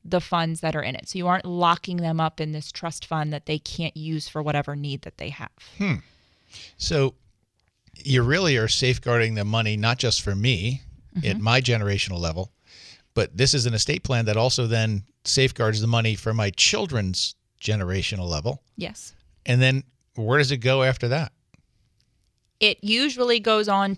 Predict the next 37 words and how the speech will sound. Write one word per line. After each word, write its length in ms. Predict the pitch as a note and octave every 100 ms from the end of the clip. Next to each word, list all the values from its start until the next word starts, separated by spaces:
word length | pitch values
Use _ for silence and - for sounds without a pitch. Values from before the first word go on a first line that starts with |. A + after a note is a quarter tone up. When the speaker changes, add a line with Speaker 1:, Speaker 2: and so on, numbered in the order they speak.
| -
Speaker 1:
to 540 | G#3 F#3+ F#3 F#3 F#3 D#3+ - A3 F#3+
the 160 | G3
child's 680 | - G#3 F#3+ F#3 E3+ D#3+ -
children, 580 | - D3+ D#3 E3+ A3+ -
so 160 | - F#3
your 260 | F3 E3+
grandchildren. 760 | D#3+ E3 D#3 D3+ - - - -
So 160 | -
it's 120 | F3 -
actually 480 | F3+ - - F3+ F3
safeguarding 680 | - F3 - E3 D#3+ E3
for 200 | D#3+ E3 D#3+
a 40 |
few 220 | - C#4
generations 600 | F#3+ - - - - G#2
down 200 | - -
the 80 | G#2+
line. 160 | - - - - -
Speaker 2:
Hmm. 260 | B2 G#2+ E2 - _ - - - _
And, 280 | - G2+ - - - -
you 140 | A#2
know, 100 | A2
it, 180 | G2 A#2+ - _ _ _ -
I 100 | A#2
worked 220 | A2 G3
so 120 | - D3+
hard 260 | A2 G#2
for 80 | -
this 160 | B1 -
money. 280 | C2 D#2 - -
Speaker 1:
Mm-hmm. 180 | F3+ F#3+ - - -
Speaker 2:
You 120 | B2+
know 120 | A#2+ D2+
how 120 | D2+
hard 200 | D#2 D2
I 20 |
work. 180 | A#1+